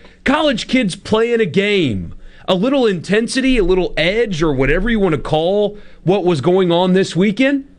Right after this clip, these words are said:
I would love to see that every weekend. Intensity, energy. It, it's, you're playing a game against an opponent. You don't have to just strike a guy out and then put your head down and slowly walk to the dugout.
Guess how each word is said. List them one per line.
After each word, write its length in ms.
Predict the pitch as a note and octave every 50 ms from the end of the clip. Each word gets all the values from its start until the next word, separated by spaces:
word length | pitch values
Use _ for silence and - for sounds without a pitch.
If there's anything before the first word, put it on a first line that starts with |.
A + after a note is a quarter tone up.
| - - - - - _ _ _ _ _ _ _ _ _ _ _ _ -
I 80 | A3+
would 120 | A#3 F#3 D3+
love 140 | D#3 C3+
to 60 | C3+ C3
see 160 | - E3+ D3+
that 140 | D#3+ E3 F3
every 260 | F#3 F#3+ G3+ G3+ F#3+
weekend. 480 | F3 F3 D#3+ C#3 - C3+ G#2 F2+ E2+ - - - - - -
Intensity, 840 | F#3+ F#3 C#3+ - E3+ G#3 A#3 A#3+ - - A#3+ G3+ C3+ G2+ D#2+ - - _ _ _ _ - -
energy. 640 | F3 A3 B3 C4 C4 A#3 E3+ B2 D3 B2+ F2+ D2 - - - - - - - _
It, 180 | - G#3 G3+ G#3
it's, 400 | G#3 A3 G#3+ - - - - - - - - - _ - _ _ -
you're 300 | - - - G3 G#3+ A3
playing 340 | - - A3+ A#3+ B3 A#3+
a 40 | A#3
game 440 | F3 D3+ G#3 A3+ C4 C4+ B3+ G#3 D#3+
against 400 | D3 C3+ E3 A3 A3+ - - -
an 80 | A3 G#3+
opponent. 540 | F#3 - - F#3+ A#3+ C4 C4 A3 D3+ B2+
You 100 | D3 F#3+
don't 200 | G#3+ A3+ A3+ G3+
have 180 | G3+ A#3 A#3 -
to 100 | - G3+
just 220 | D#3 G#3 G3 -
strike 260 | - - A3+ A3+ - G3+
a 40 | F#3
guy 200 | G3 G3+ G3+ G#3
out 180 | A3 A#3+ A#3 D#3
and 80 | F#3+
then 140 | E3+ D3+ - - - - _
put 180 | - G#3 G#3+ -
your 120 | G#3 F3
head 140 | F3 G3 E3
down 220 | G3 G3+ G#3 G#3
and 120 | G3 E3+ -
slowly 320 | - - G#3 G#3 F#3 G3
walk 300 | F3 E3+ F#3+ G3 G3+ G3+
to 60 | -
the 80 | - F#3
dugout. 540 | D#3+ A3 C4+ D4+ C4+ C#4 G#3 B2+ G2 -